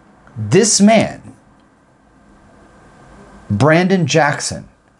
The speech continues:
is guilty of making racist comments. Because the driver accused Brandon Jackson of making a racist comment,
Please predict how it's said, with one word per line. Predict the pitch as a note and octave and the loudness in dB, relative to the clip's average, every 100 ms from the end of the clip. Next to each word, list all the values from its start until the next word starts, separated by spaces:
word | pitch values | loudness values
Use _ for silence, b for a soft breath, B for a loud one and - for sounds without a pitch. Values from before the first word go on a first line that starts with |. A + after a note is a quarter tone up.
| _ _ _ _ _ _ _ b b - | _ _ _ _ _ _ _ b b -2
is | B2+ G#2+ | 0 0
guilty | F#2 F3+ A3 G#3 - D#2+ E2 _ _ _ _ _ _ _ - | 0 2 2 -2 -8 -12 -16 _ _ _ _ _ _ _ -6
of | A#2+ A#2 | -4 0
making | A#2 G#2+ A2 G2 | 0 0 -2 0
racist | G#2 A2+ - F#2 - | 0 -2 -4 -6 -8
comments. | - E2+ C#2+ - - - - _ _ - - - - - - - - - - - - - - - B B B B B - | -10 -12 -12 -14 -12 -12 -12 _ _ -20 -20 -20 -20 -20 -20 -20 -20 -20 -20 -20 -20 -20 -20 -20 B B B B B -4
Because | - - - G#3 B3 A#3+ - | -2 -2 0 2 4 2 0
the | F#3+ | -6
driver | D#3+ D3 F#3+ G3 F#3 C3 A2 G#2+ | -6 0 2 4 2 0 -4 -4
accused | C3+ C3+ - - - A#3 A3+ C3+ C3 C3+ - - b b b | -8 -10 -12 -8 -4 -2 2 2 2 -2 -8 -16 b b b
Brandon | G#2 D#3 F3+ F3 C3 G#2+ G#2+ | -2 0 2 2 0 0 0
Jackson | C#3 B2+ C3 - G2 | 0 0 -4 -6 -4
of | G2 G#2 | -2 -2
making | B2+ C3+ | -2 0
a | B2 | 0
racist | C3 C3 B2 | 0 -2 -8
comment, | - C#3 A#2+ G2 | -2 0 2 0